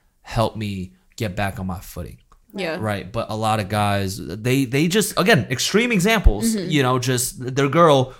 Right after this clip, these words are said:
Speaker 1: will just make them a beta bitch and, and they won't.
Speaker 2: Yeah. So you can vent to her, but you have to kind of, like,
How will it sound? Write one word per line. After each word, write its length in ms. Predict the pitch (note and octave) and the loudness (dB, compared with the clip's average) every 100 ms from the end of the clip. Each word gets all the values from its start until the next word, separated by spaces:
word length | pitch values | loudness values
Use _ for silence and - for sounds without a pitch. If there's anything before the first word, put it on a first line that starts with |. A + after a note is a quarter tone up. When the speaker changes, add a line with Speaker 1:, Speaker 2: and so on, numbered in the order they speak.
| - | -12
Speaker 1:
will 440 | B2 C#3+ C3+ C3 | 4 6 8 6
just 260 | B2 B2+ A#2 | 4 0 0
make 240 | B2 B2 | 2 2
them 160 | C3+ B2 | 0 0
a 60 | A2+ | 0
beta 320 | G2 A#2 A2 | 2 2 0
bitch 400 | F#2 G#2 - - | -4 -6 -6 -8
and, 400 | A2+ G#2 G2 F#2 - - _ _ _ _ _ _ _ | -6 -8 -8 -10 -14 -20 _ _ _ _ _ _ _
and 380 | A2+ G#2 G2 F2+ - - - - | -10 -8 -10 -12 -16 -20 -20 -14
they 140 | - A2 | -8 -6
won't. 260 | F#2+ G2 | -4 -6
Speaker 2:
Yeah. 220 | F2+ C2+ - | -6 -8 -6
So 140 | - | -4
you 60 | A#3+ | 2
can 180 | A3+ | 2
vent 220 | G3 F3+ F#3 | 2 -2 -2
to 60 | |
her, 140 | G3 F3 | -4 -4
but 60 | E3+ | -4
you 40 | |
have 80 | F3 | -8
to 60 | F3+ | -8
kind 100 | E3+ | -8
of, 60 | |
like, 320 | E3+ D#3+ - | -6 -8 -12